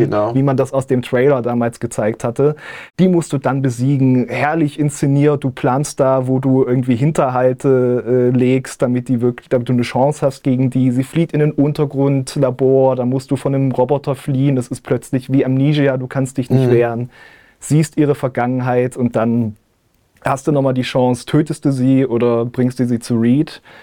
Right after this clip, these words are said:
Speaker 2: Und dann fahr ich mit Reed zur Grenze von, nach Mexiko und denk, „Komm, dreh ab, fahr wohin,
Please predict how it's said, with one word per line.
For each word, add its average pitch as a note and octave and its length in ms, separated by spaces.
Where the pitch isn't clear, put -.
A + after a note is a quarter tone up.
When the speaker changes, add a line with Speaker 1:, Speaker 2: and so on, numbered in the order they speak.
Speaker 2:
Und A#2+ 80
dann A2 80
fahr C3 260
ich E3 140
mit C#3+ 160
Reed D#3 240
zur C#3+ 160
Grenze C3+ 540
von, B2+ 260
nach B2+ 120
Mexiko C3+ 440
und C3 100
denk, A#2 140
„Komm, A2+ 260
dreh C#3 260
ab, C3 240
fahr C#3 260
wohin, C#3 460